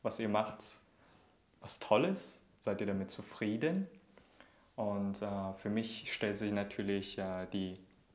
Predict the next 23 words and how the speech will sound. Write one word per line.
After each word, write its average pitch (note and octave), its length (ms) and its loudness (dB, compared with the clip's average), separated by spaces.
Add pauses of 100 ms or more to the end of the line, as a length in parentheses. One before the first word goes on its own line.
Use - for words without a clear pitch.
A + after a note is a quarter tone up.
(320)
Frage, G2 380 6
beziehungsweise F#2+ 640 0 (400)
erstmal G#2 340 4
die G2 280 2
Aussage. G#2+ 720 2 (200)
Ich - 140 -8
denke, A2+ 380 6
wir G#2 100 8
Menschen G#2 520 2
wissen G#2 260 0
ganz G#2+ 340 8
schnell, F#2+ 480 4 (360)
äh, F#2+ 180 8
was G2 200 2
wir G#2+ 80 4
nicht A2+ 400 6
wollen. A2+ 400 6 (580)
Aber G2+ 580 10 (120)
die A2+ 60 -6
Frage, G2+ 560 8
was A2 380 12
wir G2+ 300 4
wollen, F#2+ 380 2